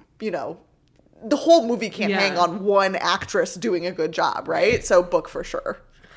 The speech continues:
Speaker 2: There you have it, folks.
Speaker 1: <laughs>
Speaker 2: Pass on this one. Thank goodness it was on, was it Amazon Prime
Speaker 1: Yeah.
Speaker 2: for free?
Speaker 1: Yeah, if we had to pay for this one,
Speaker 2: I would've
Speaker 1: it
Speaker 2: been
Speaker 1: would've been
Speaker 2: real
Speaker 1: brutal.
Speaker 2: upset.
Speaker 1: <laughs>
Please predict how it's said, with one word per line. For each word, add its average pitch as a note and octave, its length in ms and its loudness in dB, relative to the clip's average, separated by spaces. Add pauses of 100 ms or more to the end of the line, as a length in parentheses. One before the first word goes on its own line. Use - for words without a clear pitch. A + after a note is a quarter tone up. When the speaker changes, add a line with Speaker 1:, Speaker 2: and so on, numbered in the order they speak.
(420)
Speaker 2:
There E3+ 120 -12
you F#3+ 140 -6
have F3+ 160 -2
it, - 140 -14
folks. - 500 -4 (240)
Speaker 1:
<laughs> - 220 2
Speaker 2:
Pass G#3+ 320 4
on F#3+ 160 -2
this F#3+ 240 -8
one. E3 200 -8
Thank C#4 280 2
goodness G#3 400 0
it D3+ 80 -4
was F3+ 160 -4
on, F3 400 -6 (280)
was G3 200 -6
it - 280 -8 (300)
Amazon G3+ 460 -2
Prime F3 200 -2
Speaker 1:
Yeah. G3 280 8
Speaker 2:
for - 60 -10
free? E3+ 440 -8
Speaker 1:
Yeah, G3 220 6
if - 100 0
we A#3+ 80 8
had C4 140 8
to - 60 -4
pay G3+ 180 2
for F#3 120 -2
this E3 220 0
one, E3+ 100 0
Speaker 2:
I A3 60 4
would've G#3 160 2
Speaker 1:
it F#3 40 -4
Speaker 2:
been F#3 60 -6
Speaker 1:
would've F#3 160 0
been G3+ 100 2
Speaker 2:
real A3 240 6
Speaker 1:
brutal. F3+ 240 4
Speaker 2:
upset. F3+ 440 -2
Speaker 1:
<laughs> C5+ 40 12